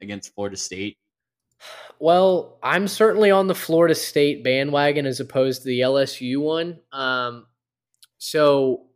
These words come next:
Speaker 2: <sighs> look, it's basically a home game for L S U, being in New Orleans. I've got a feeling that Florida State comes in and wins this game. I don't know. I, I really don't know why, um,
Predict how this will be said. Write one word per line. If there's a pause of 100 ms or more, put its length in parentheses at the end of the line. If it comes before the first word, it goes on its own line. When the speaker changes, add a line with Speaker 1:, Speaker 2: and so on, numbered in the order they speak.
(1300)
Speaker 2:
<sighs> (1600)
look,
it's
basically
a
home
game
for
L
S
U, (800)
being
in
New
Orleans. (680)
I've
got
a
feeling
that
Florida
State
comes
in
and
wins
this
game.
I
don't
know.
I,
I
really
don't
know
why, (500)
um,